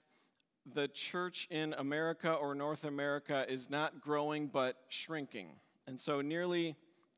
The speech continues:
seems like every day, every week, every month, a, a new study comes out telling, with a lot of doomsday statistics, saying that American, and they usually use the language that Americans are getting less religious. And so as,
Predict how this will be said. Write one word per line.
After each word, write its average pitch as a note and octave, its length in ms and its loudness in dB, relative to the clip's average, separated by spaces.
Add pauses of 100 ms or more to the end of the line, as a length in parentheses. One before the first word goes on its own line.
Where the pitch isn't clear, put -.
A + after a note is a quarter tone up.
seems B2+ 140 -10
like B2+ 120 -2
every C3 220 0
day, C3 260 4
every C3 220 2
week, C#3 240 -2
every C3+ 160 2
month, C3+ 260 0
a, B2+ 160 -2
a A#2+ 120 -2
new D#3 180 2
study E3+ 300 4
comes D3+ 200 0
out D#3 200 4
telling, D3+ 360 2 (320)
with C3+ 300 0 (100)
a B2+ 40 -2
lot D3+ 200 6
of D3+ 140 2 (260)
doomsday E3 520 2
statistics, E3 680 0
saying D3+ 360 0
that C3+ 180 4 (240)
American, D3+ 680 0
and C#3+ 140 0
they C#3+ 60 2
usually F3 300 -2
use D3+ 220 -2
the D3+ 80 -6
language C#3 340 0
that C3 200 2
Americans D#3+ 680 -2
are C#3 100 0
getting C3 400 -2
less B2 720 -2 (240)
religious. A2 760 -10 (580)
And A#2+ 120 -8
so C#3+ 200 2
as, C3 280 4